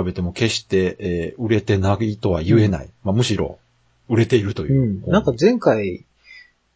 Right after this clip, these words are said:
Speaker 2: 年内で二百万台とか言ってたんでしたっけ？出荷するって言ったの。
Speaker 1: そうです。年内やったかな？
Speaker 2: なんか二百万台っていう数字は覚えてるんですよ。それがいつの話だか覚えてないですけど。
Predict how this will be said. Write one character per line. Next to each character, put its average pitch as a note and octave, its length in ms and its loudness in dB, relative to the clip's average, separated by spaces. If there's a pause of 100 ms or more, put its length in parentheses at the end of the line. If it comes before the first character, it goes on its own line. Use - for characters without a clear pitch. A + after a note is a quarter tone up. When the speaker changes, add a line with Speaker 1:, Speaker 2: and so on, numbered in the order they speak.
(160)
Speaker 2:
年 A3 220 6
内 C3+ 240 6
で A2 120 0
二 A#2+ 140 0
百 D#3 260 2
万 E3 220 4
台 A2+ 140 2
と - 80 -8
か - 80 -6
言 - 40 -8
っ - 40 -16
て - 60 -14
た - 60 -14
ん - 40 -20
で - 60 -18
し - 100 -10
た - 60 -16
っ - 20 -20
け？ - 160 -20 (240)
出 - 260 -4
荷 A2 80 0
す - 160 -8
る - 40 -20
っ - 20 -20
て - 100 -20
言 - 80 -10
っ - 20 -20
た - 100 -8
の。 - 40 -20 (100)
Speaker 1:
そ F2 720 -4
う D#2+ 40 -16
で D#2+ 80 -12
す。 E2 120 -10
年 C3+ 280 0
内 E2+ 160 -2
や C2+ 80 -10
っ - 20 -16
た - 100 -14
か E2+ 120 -6
な？ F3 260 -2
Speaker 2:
な G#2+ 160 -4
ん G2 60 -8
か F2+ 140 -8
二 G2+ 140 -4
百 C#3 220 0
万 F3+ 220 4
台 A#2 160 2
っ - 20 -4
て - 160 -12
い G2 40 -4
う - 20 -6
数 B2+ 180 0
字 A#2+ 140 2
は G#2 60 0
覚 G2 180 -2
え - 20 -6
て - 80 -18
る - 40 -20
ん - 20 -20
で - 60 -18
す - 100 -12
よ。 - 80 -20
そ C3+ 120 -2
れ C3+ 60 0
が B2 80 4
い C#3+ 80 2
つ - 120 0
の C3+ 100 4
話 G2+ 320 0
だ G2 80 -2
か F#2+ 100 -4
覚 F#2 160 -4
え - 20 -10
て - 60 -8
な E2+ 80 -10
い D2 40 -14
で - 40 -18
す - 100 -16
け D#2+ 100 -12
ど。 - 40 -20